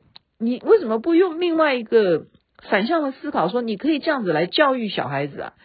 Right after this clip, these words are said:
因为最后的下场，没有一个人的下场是好的嘛，对不对？他最后还是绳之以法啊，犯法就是要坐牢啊，你就是法律制裁啊。所以你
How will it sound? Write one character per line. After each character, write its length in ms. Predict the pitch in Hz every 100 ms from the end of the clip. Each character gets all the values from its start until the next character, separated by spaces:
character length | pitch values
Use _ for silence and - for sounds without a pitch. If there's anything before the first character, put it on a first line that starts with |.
| _
因 80 | 359
为 60 | 349
最 200 | 392 370
后 100 | 311
的 100 | 254
下 280 | - 269
场， 300 | 170 175 - - _ _ _ _ _ _ _ _
没 180 | 175 254
有 140 | 453
一 120 | 185
个 100 | 196
人 120 | 185
的 100 | 165
下 220 | 190 233 185
场 180 | 151
是 80 | 175
好 240 | 226 120 117
的 100 | 120
嘛， 260 | 113 55 - _ _ _ _ -
对 100 | 285
不 60 |
对？ 340 | 302 233 139 123 _
他 140 | 339
最 180 | 381 381
后 80 | 359
还 160 | 240
是 140 | 285 294
绳 280 | 214 208
之 200 | 233 269
以 200 | 247 190
法 160 | 196 147
啊， 280 | 127 135 147
犯 240 | 311 294
法 180 | 247 170
就 140 | 196
是 120 | 233 214 214 -
要 200 | 233 214
坐 320 | 185 233 175
牢 100 | 131
啊， 260 | 127 131 143
你 80 |
就 100 | 170
是 100 | 233
法 180 | 220 143
律 160 | 175 180
制 180 | 180 170
裁 220 | 143 -
啊。 140 | - _ - - -
所 140 | 359
以 40 | 370
你 200 | 233